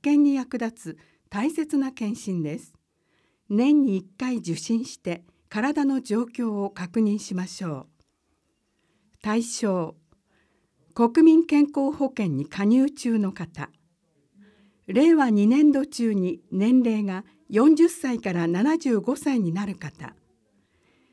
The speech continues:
七十五歳になる方は誕生日の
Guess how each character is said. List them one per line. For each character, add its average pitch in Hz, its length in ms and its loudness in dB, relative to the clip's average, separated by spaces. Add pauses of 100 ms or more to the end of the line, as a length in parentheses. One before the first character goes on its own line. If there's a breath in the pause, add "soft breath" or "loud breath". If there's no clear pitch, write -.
(160)
七 285 280 4
十 302 220 0
五 302 140 -2
歳 294 220 -4
に 240 120 2
な 240 120 -2
る 233 80 -6
方 202 280 -6
は 170 180 -4 (380 soft breath)
誕 294 260 4
生 311 180 0
日 247 140 -2
の 156 160 0